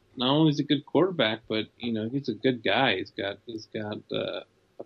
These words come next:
personality that's very likable. Um, you know, he just seems like a good dude, and that's, people rally around people that are personable and, you know,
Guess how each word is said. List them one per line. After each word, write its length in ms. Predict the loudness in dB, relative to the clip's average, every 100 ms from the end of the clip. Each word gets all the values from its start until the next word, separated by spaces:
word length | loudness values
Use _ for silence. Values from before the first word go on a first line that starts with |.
| 2
personality 720 | 2 2 0 2 2 4 4
that's 180 | 2 -2
very 220 | -2 -2
likable. 800 | -2 -4 -2 -4 0 2 2 0 -6 _ _ _ _ _ _ _ -4
Um, 600 | 0 2 2 0 -4 -8 _ _
you 120 | 4 6
know, 120 | 8
he 120 | 6
just 240 | 4 2
seems 220 | 6 8 8
like 180 | 4
a 80 | 2
good 280 | 2 4 4
dude, 320 | 6 8 8
and 140 | 4 0
that's, 420 | 0 0 -2 -2 _ _ _ _ _ -20 -20 _
people 260 | 2 6 6
rally 360 | 6 6 6
around 440 | 4 2 -2 -4 -8 _ _ _ -6
people 260 | -4 0
that 120 | 0
are 80 | 0
personable 960 | -4 -4 -4 -4 -4 -2 0 2 0 -4 _ _
and, 560 | -6 -4 -2 -4 -6 -8 -12 _
you 160 | -6 -4
know, 220 | -4 -8